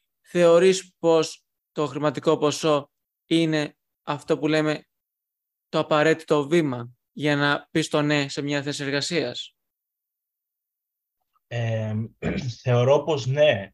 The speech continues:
Speaker 2: είναι ένα από τα απαραίτητα βήματα. Τώρα, για μένα, προσωπικά, δεν είναι το σημαντικότερο. Το σημαντικότερο είναι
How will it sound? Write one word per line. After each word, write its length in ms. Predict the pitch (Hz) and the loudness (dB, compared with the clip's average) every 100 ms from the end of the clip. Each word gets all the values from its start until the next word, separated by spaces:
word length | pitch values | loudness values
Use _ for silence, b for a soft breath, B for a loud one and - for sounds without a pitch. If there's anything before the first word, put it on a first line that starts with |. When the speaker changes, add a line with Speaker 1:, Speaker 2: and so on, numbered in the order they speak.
| _ | _
Speaker 2:
είναι 720 | _ 120 151 147 107 98 95 _ _ _ _ _ | _ -10 -8 -6 -6 -6 -12 _ _ _ _ _
ένα 380 | - 135 147 160 | -2 2 2 2
από 160 | 160 143 | -2 -4
τα 80 | 135 | -4
απαραίτητα 420 | 131 135 127 123 | 0 -2 -2 -4
βήματα. 560 | 123 127 107 101 90 _ _ _ _ _ | -2 -2 -4 -6 -14 _ _ _ _ _
Τώρα, 360 | - 143 147 131 | -4 4 6 6
για 200 | 120 117 | 4 0
μένα, 680 | 117 120 135 147 160 165 - | 4 4 2 0 -2 -2 -8
προσωπικά, 720 | 123 117 120 - 131 143 160 143 | -14 -12 -12 -10 -2 0 0 -4
δεν 340 | 123 151 156 | -2 0 0
είναι 200 | 147 131 | -4 -6
το 80 | 110 | -8
σημαντικότερο. 640 | 110 107 101 104 98 101 104 | -8 -8 -6 -6 -6 -6 -10
Το 80 | |
σημαντικότερο 640 | - 113 107 113 135 131 139 | -10 -8 -8 -6 -6 -2 -2
είναι 360 | 139 143 143 | -2 -2 -4